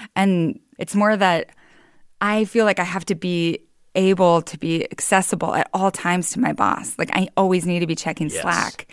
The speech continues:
Speaker 2: Yeah.
Speaker 1: so that I can, and s-, even if it's just to, like,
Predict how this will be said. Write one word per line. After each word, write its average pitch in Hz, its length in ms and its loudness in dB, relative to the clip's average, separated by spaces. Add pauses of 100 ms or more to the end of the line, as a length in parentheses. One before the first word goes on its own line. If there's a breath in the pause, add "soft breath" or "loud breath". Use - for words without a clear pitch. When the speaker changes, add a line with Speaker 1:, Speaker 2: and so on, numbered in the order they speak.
(140 loud breath)
Speaker 2:
Yeah. 135 180 -2
Speaker 1:
so - 160 -4
that 190 120 2
I 180 120 0
can, 196 200 -4 (160)
and 202 300 -4
s-, 190 140 -10
even 302 240 4
if 277 120 2
it's 220 160 -2
just 220 240 -2
to, 214 80 0
like, 175 340 -2